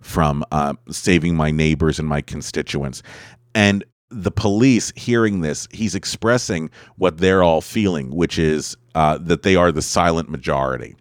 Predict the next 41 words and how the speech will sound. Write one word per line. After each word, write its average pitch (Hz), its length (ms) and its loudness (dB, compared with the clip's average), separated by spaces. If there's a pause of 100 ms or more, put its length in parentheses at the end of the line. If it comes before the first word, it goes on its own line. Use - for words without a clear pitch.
(340)
that 85 160 -2
they 90 120 6
are 82 120 4
not 85 280 4
allowed, 76 520 -2 (240)
um, 71 360 0 (180)
to 95 100 -2
have 76 260 0
a 76 60 -4
voice 71 360 -2
or 82 40 0
representative 71 680 -2
anymore 69 400 -2
because 71 460 -4
we 73 100 -2
have 71 220 0
to 76 80 -4
give 71 160 -2
it 73 100 -6
to - 80 -10
people 71 400 -4 (260)
that 78 280 0
are 71 200 2
on 73 100 -2
the 71 60 -4
total 76 440 0
opposite 71 420 -4
end 69 160 -4
of 67 60 -6
the 65 80 -8
spectrum - 500 -6
as 67 140 -8
they 69 240 0
are. 50 220 -4 (400)
So 101 520 0
the 90 120 -2
police, 98 640 -2
the - 120 -12
fire 92 400 2
department, 85 680 -2
conservatives, 85 760 0